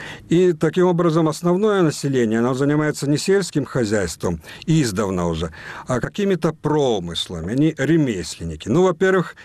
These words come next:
это большое искусство обработки дерева. Э, в моей деревне есть две небольших фабрики. Ну, во-первых, мебель строят и потом выполняют самые заказы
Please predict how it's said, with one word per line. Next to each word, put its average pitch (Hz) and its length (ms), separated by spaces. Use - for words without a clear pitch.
это 139 220
большое 151 460
искусство 151 500
обработки 127 680
дерева. 85 720
Э, 113 80
в 98 220
моей 120 240
деревне 156 400
есть 120 100
две 139 160
небольших 131 500
фабрики. 131 840
Ну, 156 160
во-первых, 151 420
мебель 135 480
строят 165 480
и 175 60
потом 156 360
выполняют 131 480
самые 143 460
заказы 123 720